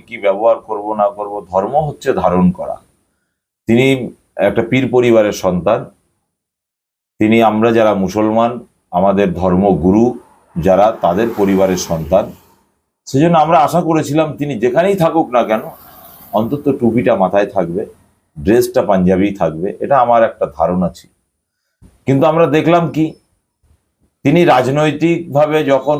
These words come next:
কোনো দলে নাম লেখালেন, আগে হয়তো আইএসএফ এর সাপোর্টে কথা বলতেন, কিন্তু তিনি কোনোদিনের জন্য আইএসএফ করেননি,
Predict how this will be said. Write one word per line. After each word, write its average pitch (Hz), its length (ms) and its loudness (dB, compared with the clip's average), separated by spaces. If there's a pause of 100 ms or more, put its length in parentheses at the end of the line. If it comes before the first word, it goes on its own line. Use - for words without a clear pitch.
কোনো 135 200 0
দলে 113 280 2
নাম 107 240 0
লেখালেন, 113 440 0 (1040)
আগে 123 240 2
হয়তো 156 260 2
আইএসএফ 156 460 0
এর 165 180 -2
সাপোর্টে 165 420 0
কথা 135 220 2
বলতেন, 107 420 0
কিন্তু 143 260 -10
তিনি 151 160 -10
কোনোদিনের 139 480 -6
জন্য 139 200 -6
আইএসএফ 123 520 0
করেননি, 80 420 -4